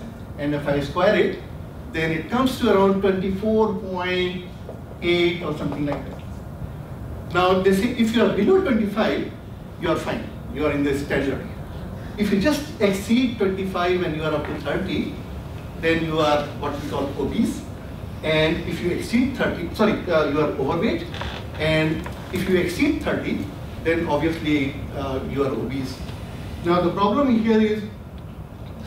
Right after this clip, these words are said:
seven in ten Australian men are overweight or obese, one in two women are overweight or obese, and one in four, even the children, they are,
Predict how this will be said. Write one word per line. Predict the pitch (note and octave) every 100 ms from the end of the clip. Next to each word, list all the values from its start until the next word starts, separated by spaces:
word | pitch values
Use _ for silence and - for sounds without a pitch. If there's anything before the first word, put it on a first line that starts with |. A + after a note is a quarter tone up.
| -
seven | F#3+ G#3 C4+
in | B3+ G#3+
ten | G3 F#3+
Australian | - - F3 F3 -
men | E3 E3 -
are | C#3+
overweight | C#3 D#3+ D3+ C#3+ D3
or | -
obese, | B2 - A#3+ C4 - - - - - - - -
one | B3+
in | C4 B3+ -
two | A3+ - - -
women | F3 G3 G3
are | F#3+ - - - - -
overweight | D3 F3 F#3 F#3+
or | F3+ F#3
obese, | F#3+ A#3 C#4+ - -
and | D#3 D3+
one | D#3+
in | E3+ E3
four, | - G#3+ G#3 - - -
even | D#3+ D#3
the | D#3
children, | F3 G#3+ F#3+ D3+ - - - - - -
they | E3+ E3
are, | D#3 D3+ D3+